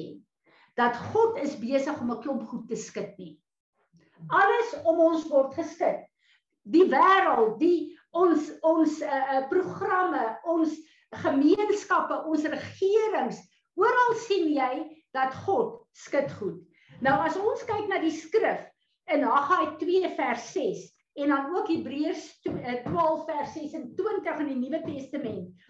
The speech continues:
daar staan, die Here sê, "Weer eens sal ek kom en ek sal die hemele en die aarde skud." Dis wat God doen. Hoekom doen hy dit?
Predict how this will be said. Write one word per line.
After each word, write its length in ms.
daar 220
staan, 500
die 180
Here 200
sê, 500
"Weer 360
eens 280
sal 200
ek 140
kom 180
en 120
ek 80
sal 180
die 220
hemele 460
en 120
die 220
aarde 640
skud." 540
Dis 240
wat 200
God 280
doen. 220
Hoekom 380
doen 160
hy 220
dit? 200